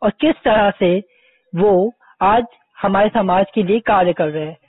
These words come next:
और साथ ही मैं आपको ये भी बताना चाहूंगा कि ये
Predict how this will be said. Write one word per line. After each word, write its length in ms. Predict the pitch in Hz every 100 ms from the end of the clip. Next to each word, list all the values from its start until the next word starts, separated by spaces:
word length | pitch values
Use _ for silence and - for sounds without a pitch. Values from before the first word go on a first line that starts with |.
| _ -
और 100 | 190
साथ 220 | - 196
ही 140 | 226 285
मैं 120 | 269
आपको 260 | 233 269
ये 180 | 240 214
भी 120 | 254
बताना 400 | 247 208 196 196
चाहूंगा 680 | 190 202 185 175 185 175 202 - _ _ _
कि 80 | 247
ये 480 | 208 185 254 302